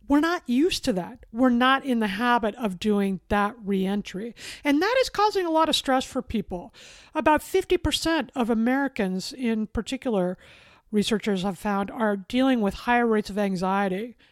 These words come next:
now than ever before. And I have felt like this. I was telling my friend, uh, just a few days ago, I, I just feel more anxious than I have probably the whole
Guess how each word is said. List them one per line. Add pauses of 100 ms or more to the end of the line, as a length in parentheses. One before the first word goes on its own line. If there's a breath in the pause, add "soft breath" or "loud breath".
(140 soft breath)
now
than
ever
before.
And
I
have
felt
like
this.
I
was
telling
my
friend, (540 loud breath)
uh,
just
a
few
days
ago,
I, (120)
I
just
feel (440 loud breath)
more
anxious
than
I
have
probably
the
whole